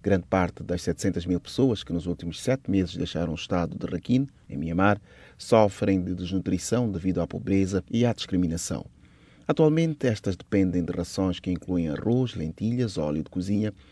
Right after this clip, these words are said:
e temperos distribuídos por agências de auxílio a cada duas semanas.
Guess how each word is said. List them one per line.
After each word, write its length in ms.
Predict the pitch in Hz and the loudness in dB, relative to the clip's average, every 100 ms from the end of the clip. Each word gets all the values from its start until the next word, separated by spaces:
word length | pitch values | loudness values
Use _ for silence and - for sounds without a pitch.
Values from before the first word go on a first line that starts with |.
| - - | -12 -4
e 60 | 131 | 0
temperos 580 | 123 123 135 135 120 | 2 4 4 4 2
distribuídos 680 | - - 117 98 104 107 - | -4 -4 -2 0 0 0 -2
por 160 | - 90 | -2 -2
agências 460 | 87 92 90 85 | 0 0 0 -4
de 80 | 82 | -4
auxílio 540 | 76 - 107 107 104 - - - - | -6 -4 0 2 2 -4 -20 -20 -12
a 60 | 95 | -4
cada 220 | 90 85 | -4 -2
duas 240 | 90 92 | -2 -2
semanas. 500 | - 110 76 65 - | 2 2 2 0 -8